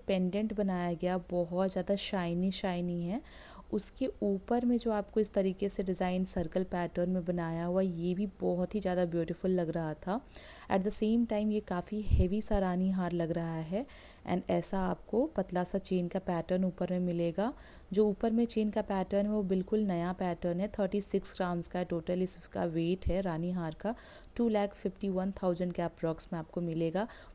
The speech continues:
बहुत ही ज़्यादा ब्यूटीफुल सा रानी हार है and काफ़ी हेवी सा लुक भी आपको दे रहा है थर्टी सिक्स ग्राम्स में। तो अगर आपको कोई भी रानी हार परचेज़ करना हो तो आपका बजट at least थर्टी ग्राम का रखा कीजिए, क्योंकि थर्टी ग्राम्स के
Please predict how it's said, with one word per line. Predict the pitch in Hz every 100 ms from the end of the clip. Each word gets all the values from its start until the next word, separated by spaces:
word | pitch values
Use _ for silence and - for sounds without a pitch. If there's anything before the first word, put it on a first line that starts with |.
| -
बहुत | 185 175 190 190
ही | 233
ज़्यादा | 202 185 196
ब्यूटीफुल | 175 180 175 185 - 214
सा | 220
रानी | 202 185 185 196
हार | 196 185 190
है | 196 220
and | - 190
काफ़ी | 185 175 - 208
हेवी | 190 175 190
सा | - 202
लुक | 190 185 -
भी | 214
आपको | 196 - 180
दे | 185 170
रहा | 160
है | 196 - - - - -
थर्टी | 190 196
सिक्स | - 185 -
ग्राम्स | - 165 160 160 -
में। | 175 262 - - - - -
तो | 208
अगर | 202
आपको | 196 - 208
कोई | - 220
भी | 220 226
रानी | 196 185 196
हार | 196
परचेज़ | 190 180 170 190 185
करना | - 185 185 180
हो | 190
तो | 196
आपका | 185 165 -
बजट | 170 165 180 185
at | 175 165
least | 190 -
थर्टी | 180 165 180
ग्राम | 180 165 170
का | 185
रखा | 160 165 180
कीजिए, | 175 180 165 185
क्योंकि | - - 196 196
थर्टी | 190 214
ग्राम्स | 196 180 185 185
के | 202